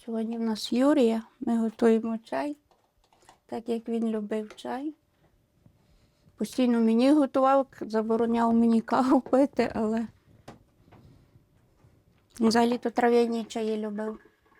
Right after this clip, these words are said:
Такі домашні. Любив чай, любив рибалку.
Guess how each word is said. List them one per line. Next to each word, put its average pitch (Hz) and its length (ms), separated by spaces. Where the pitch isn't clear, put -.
Такі 233 260
домашні. 220 600
Любив 302 360
чай, 262 360
любив 247 380
рибалку. 254 600